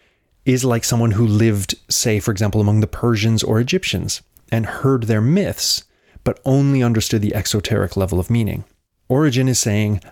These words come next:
"I'll see your they are crap esoteric readers, and I'll raise you. You are the crap esoteric readers, and we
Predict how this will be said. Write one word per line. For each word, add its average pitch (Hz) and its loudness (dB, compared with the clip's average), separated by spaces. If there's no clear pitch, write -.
"I'll 113 2
see - 0
your 101 2
they 104 -2
are 101 -2
crap - -4
esoteric 95 -4
readers, 101 -4
and 110 0
I'll 95 2
raise 98 0
you. 69 -6
You 131 0
are 98 0
the 104 -6
crap - -6
esoteric - -4
readers, 104 -2
and 98 0
we 110 0